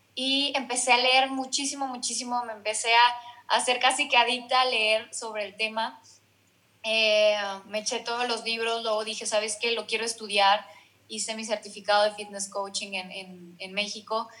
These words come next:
Eh, terminé el certificado y dije, "¿Sabes qué? Quiero compartir todo esto con la gente porque estoy consciente de que muchas personas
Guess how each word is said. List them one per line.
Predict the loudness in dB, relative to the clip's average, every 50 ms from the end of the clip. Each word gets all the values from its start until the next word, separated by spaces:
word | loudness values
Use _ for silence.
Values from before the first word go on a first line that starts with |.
| -20 _ _ _ _ _ _ -6
Eh, | -2 0 2 2 2 2 2 0 0 0 -2
terminé | -2 -2 -2 -2 0 0 0
el | 2
certificado | 0 -2 -4 -6 -8 -12 -12 -6 0 4 4 4 4 2 0 -2
y | -2 -6
dije, | -6 -8 -8 -6 -4
"¿Sabes | 0 0 0 0 0 -2 0
qué? | 2 4 4 4 2 0 -4 -12 -20 -20 -20 _ _ _ _ _ _ _ -4
Quiero | 2 4 4 4 4 4
compartir | 0 0 2 2 2 0 -2 -6 -8 -6
todo | -2 -2 0 0 0
esto | 0 -2 -4 -6 -6 -6
con | -4 -2
la | -2 -2
gente | -2 -2 -4 -6 -4 -6 -8 -8
porque | -8 -10 -8 -4 -4 -4 -4 -4 -8 _ _ _ _ -6
estoy | -4 -4 -4 -2 -4 -4 -2
consciente | -2 -2 -2 -2 -2 -2 -2 -2 0 0
de | 0 0
que | -2 -8
muchas | -8 -6 -8 -6 -6 -6 -6 -6 -4
personas | -4 -2 -2 -2 -2 0 0 0 0 0 -4 -10